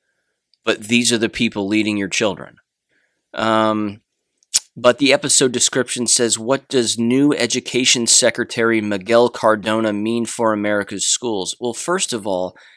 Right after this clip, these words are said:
he hasn't been, he hasn't been nominated. He hasn't been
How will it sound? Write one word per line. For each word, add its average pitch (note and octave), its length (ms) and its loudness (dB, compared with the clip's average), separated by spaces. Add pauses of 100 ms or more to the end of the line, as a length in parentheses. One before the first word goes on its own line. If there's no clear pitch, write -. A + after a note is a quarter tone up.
(220)
he C3+ 140 -4
hasn't D#3+ 380 2
been, A2+ 320 0 (220)
he B2+ 200 -2
hasn't C#3+ 420 -2
been A#2+ 160 -2
nominated. G#2+ 720 -2
He A2 160 -8
hasn't A2+ 440 -4
been A2 280 -6